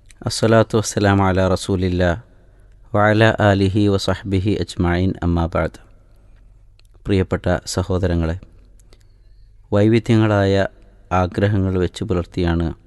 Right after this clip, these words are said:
ഏതൊരു മനുഷ്യനും ഈ ഐഹിക ലോകത്ത് ജീവിക്കുന്നത്. ആഗ്രഹങ്ങളില്ലാത്ത ആരുമില്ല. ആഗ്രഹങ്ങൾ വേണം.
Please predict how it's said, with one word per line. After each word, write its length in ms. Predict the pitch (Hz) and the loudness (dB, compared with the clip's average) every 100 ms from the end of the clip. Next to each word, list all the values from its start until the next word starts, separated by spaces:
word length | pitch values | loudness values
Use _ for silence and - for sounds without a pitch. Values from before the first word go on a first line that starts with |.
| - - - - - _ _ - - 95 | -20 -20 -20 -20 -20 _ _ -20 -10 -2
ഏതൊരു 320 | 95 101 98 | 2 2 2
മനുഷ്യനും 600 | 92 87 - 92 90 - - - - - - - - - - _ - | 2 0 -2 -2 -2 -4 -12 -20 -20 -20 -20 -20 -20 -20 -20 _ -6
ഈ 100 | 90 87 | -2 0
ഐഹിക 400 | 90 90 98 95 | 0 0 0 0
ലോകത്ത് 580 | 92 87 87 - 87 71 | 0 0 -2 -2 -2 -2
ജീവിക്കുന്നത്. 720 | 58 85 85 82 - 78 76 - - - - - - - _ _ - | -4 -2 -2 -2 -2 -4 -4 -8 -16 -20 -20 -20 -20 -20 _ _ -6
ആഗ്രഹങ്ങളില്ലാത്ത 1000 | 98 107 117 120 120 117 104 113 113 113 | -4 -2 -2 0 -2 -2 0 0 0 0
ആരുമില്ല. 520 | 98 95 95 80 80 - _ _ _ _ _ _ _ _ _ - 101 | 0 0 -2 -4 -6 -10 _ _ _ _ _ _ _ _ _ -10 -4
ആഗ്രഹങ്ങൾ 500 | 107 120 120 123 120 | -2 -2 -2 -2 0
വേണം. 400 | 107 107 87 | 0 0 -2